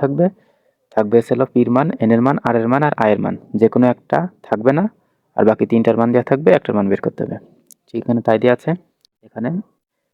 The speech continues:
শতকরা যেটা থাকবে সেটা মনে করতে হবে আর এর মান। তাহলে এখানে এটা শতকরা আছে, তার মানে এটা হচ্ছে আর এর মান। তাহলে বার্ষিক মুনাফা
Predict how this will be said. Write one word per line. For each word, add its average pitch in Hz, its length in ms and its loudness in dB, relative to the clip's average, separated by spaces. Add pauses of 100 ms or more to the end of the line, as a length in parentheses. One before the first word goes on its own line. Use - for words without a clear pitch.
(120)
শতকরা 131 480 -4 (160)
যেটা 131 220 0 (120)
থাকবে 123 280 2 (560)
সেটা 120 220 -4
মনে 120 200 0
করতে 120 180 -4
হবে 131 180 2
আর 104 120 0
এর 104 120 -4
মান। 127 120 -6 (420)
তাহলে 117 200 -10
এখানে 113 220 -6
এটা 120 140 -6 (260)
শতকরা - 380 -4
আছে, - 140 -6 (200)
তার 113 160 -6
মানে 107 160 -4
এটা - 100 -8
হচ্ছে - 200 -12
আর 110 100 -2
এর - 80 -10
মান। 113 100 -14 (420)
তাহলে 110 220 -4
বার্ষিক 113 240 -6
মুনাফা 120 220 0